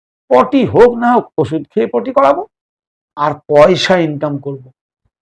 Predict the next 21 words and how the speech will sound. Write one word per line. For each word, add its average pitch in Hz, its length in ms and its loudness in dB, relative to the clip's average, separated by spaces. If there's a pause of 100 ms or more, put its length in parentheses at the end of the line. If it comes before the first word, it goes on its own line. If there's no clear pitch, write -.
(680)
এই 277 280 8 (220)
শরীর, 160 340 0 (140)
যে 185 160 0 (100)
শরীর 262 400 2
সুস্থ - 240 -10 (140)
থাকলে 226 200 -2 (160)
বেশি 190 200 -6 (100)
পয়সা 247 300 2
ইনকাম 196 340 -4
করতে 175 320 -6
পারি, 139 160 -2 (1080)
সেই 214 220 0
শরীর 104 320 -6 (240)
ধ্বংস 185 300 -2 (140)
করে 170 160 0 (320)
আমরা 156 180 -4 (100)
পয়সার 165 360 0
পিছনে 196 280 -8
ছুটবো, 185 320 -10 (480)
রাত 135 400 -2
জাগবো, 190 480 0